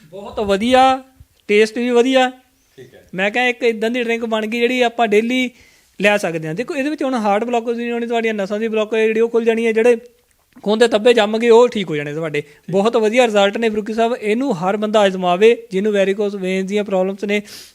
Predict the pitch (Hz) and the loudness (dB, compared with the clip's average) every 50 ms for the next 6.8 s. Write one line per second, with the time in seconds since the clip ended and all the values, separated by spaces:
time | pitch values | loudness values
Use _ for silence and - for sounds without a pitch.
0 | - 240 240 226 196 185 196 196 220 220 214 214 208 226 226 214 202 202 - 226 | 4 4 4 6 6 2 2 2 0 0 0 0 -2 -2 -6 -8 -8 -8 -6 -8
1 | 196 175 180 175 165 156 151 156 147 131 143 135 127 131 131 123 120 123 123 123 | -8 -6 -8 -10 -8 -8 -8 -10 -10 -10 -12 -14 -14 -14 -16 -18 -18 -16 -16 -18
2 | 117 107 95 _ - _ _ _ _ _ - 160 - 208 208 185 175 - 202 185 | -18 -18 -20 _ -20 _ _ _ _ _ -12 -4 0 0 0 -2 -2 -8 -4 -2
3 | 202 208 202 - 247 214 - 226 240 240 - - 156 135 143 170 190 196 180 185 | -2 -4 -4 -6 -10 -6 -4 -4 -4 -4 -6 -6 -4 -4 -4 -4 -6 -8 -8 -10
4 | 170 151 156 156 151 147 147 147 151 143 151 135 127 123 - 143 135 135 139 139 | -10 -8 -8 -8 -8 -8 -8 -8 -10 -10 -8 -8 -8 -8 -8 -8 -10 -10 -10 -10
5 | 139 131 127 127 123 - - 139 143 147 139 127 127 131 123 117 - - 123 117 | -10 -8 -8 -8 -8 -10 -12 -12 -8 -8 -8 -8 -6 -8 -10 -10 -10 -12 -10 -8
6 | 110 107 104 - - 120 117 117 123 127 127 127 127 123 127 127 | -6 -8 -8 -8 -12 -14 -14 -12 -14 -12 -10 -8 -8 -8 -8 -10